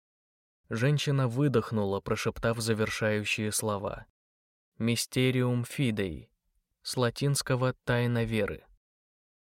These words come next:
Она отступила на шаг от глухой стены. Сердце колотилось словно бы в горле.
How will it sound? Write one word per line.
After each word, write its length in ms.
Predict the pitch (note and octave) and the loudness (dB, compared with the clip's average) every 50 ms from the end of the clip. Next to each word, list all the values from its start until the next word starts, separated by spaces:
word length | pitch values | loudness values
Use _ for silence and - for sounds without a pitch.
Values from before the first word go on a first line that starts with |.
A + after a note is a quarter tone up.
| _ _ - | _ _ -8
Она 400 | - G2+ G#2+ A#2+ C3 C3+ C#3 C#3 | -4 -2 0 0 2 2 2 0
отступила 680 | - - - - B2+ A#2 - C3+ C#3 C#3 C3+ C3+ C3 | 0 -2 -4 -2 -4 -2 0 0 0 2 2 2 2
на 140 | B2 A#2+ A#2+ | 2 0 0
шаг 300 | - - B2 A#2+ - B2 | 0 0 0 0 0 0
от 120 | A#2 A2 | -2 0
глухой 460 | G#2+ A2+ A2 A2+ A2 - - A2 A2 | -2 -2 -2 -2 -2 0 -2 0 0
стены. 520 | G#2+ - - - A2 G#2+ G2+ - A2 - - _ _ _ _ _ _ _ _ _ _ _ | -2 -2 -2 0 0 0 0 -4 -6 -12 -18 _ _ _ _ _ _ _ _ _ _ _
Сердце 560 | - - - B2+ B2 C#3 - - - - C3 | -6 -4 0 2 2 2 0 0 -2 -4 -2
колотилось 640 | - - C3 C3 C3 C3 - - C3+ C3 C3 B2 - | -2 0 0 2 2 0 0 0 0 2 2 0 0
словно 480 | - - A#2+ A#2+ A#2+ A#2 A2+ A#2 A#2 | -2 0 0 0 0 2 2 0 0
бы 140 | A2 A2+ A#2 | 2 2 0
в 100 | A2 A#2 | -2 -2
горле. 500 | G#2+ A2+ A#2+ G#2+ G2+ G2 - - - - | 0 2 2 2 2 0 -4 -10 -14 -14